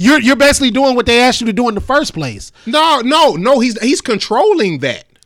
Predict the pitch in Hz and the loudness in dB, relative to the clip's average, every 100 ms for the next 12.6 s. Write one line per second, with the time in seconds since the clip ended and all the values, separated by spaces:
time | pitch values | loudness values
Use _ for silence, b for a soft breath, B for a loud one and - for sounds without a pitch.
0 | _ _ 208 269 254 233 269 247 208 285 | _ _ -4 -2 -2 -2 0 0 0 -2
1 | - _ - 202 277 359 339 262 403 359 | -2 _ -10 -4 -2 0 -2 0 0 0
2 | 294 302 339 392 381 381 440 403 196 349 | -2 -2 -2 -6 -6 -6 -6 -6 -2 -2
3 | 381 247 226 330 453 403 247 90 _ _ | -2 -4 -4 -2 0 0 -4 -10 _ _
4 | _ _ 180 269 233 277 262 262 160 262 | _ _ -2 0 2 0 -2 -4 -4 -6
5 | - 277 247 196 294 415 349 - 269 233 | -6 -6 -4 -2 0 -2 -4 -2 -2 -2
6 | 294 440 _ _ _ - 370 - 277 - | -4 -6 _ _ _ -2 -2 -2 -6 -2
7 | 302 330 302 214 - B B 269 254 269 | -2 0 -2 -6 -6 B B -4 -2 -4
8 | 269 247 240 226 285 311 - 160 180 254 | -4 -4 -4 -4 -2 -4 -4 -4 -2 -2
9 | 208 - 180 143 156 - 143 214 254 175 | -2 -4 -4 -4 -6 -6 -4 -2 -2 -2
10 | 156 147 147 233 233 226 226 214 202 - | -4 -4 -4 -4 -4 -4 -4 -2 -4 -4
11 | 233 220 214 208 - 185 196 196 202 - | -4 -4 -4 -6 -4 -6 -4 -4 -4 -4
12 | 220 214 185 214 214 208 | -2 -2 -2 -4 -4 -8